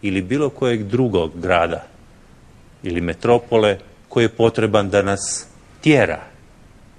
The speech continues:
na ovo što smo danas učinili, na ono što smo učinili jučer,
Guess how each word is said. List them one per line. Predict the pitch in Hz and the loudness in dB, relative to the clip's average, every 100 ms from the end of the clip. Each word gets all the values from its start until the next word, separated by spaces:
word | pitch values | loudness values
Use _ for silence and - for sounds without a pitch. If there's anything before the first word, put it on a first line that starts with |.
| - - | -20 -16
na | 104 98 | -4 -2
ovo | 95 | -2
što | 90 - | -4 -12
smo | - 92 | -8 -4
danas | 92 117 135 143 | -2 -2 -4 -6
učinili, | 139 127 123 117 | -8 -6 -6 -6
na | 104 | -4
ono | 98 90 | -4 -6
što | - | -8
smo | - 92 | -10 -10
učinili | - 104 95 90 87 | -4 -4 -2 -2 -2
jučer, | 135 - 151 | -4 0 -2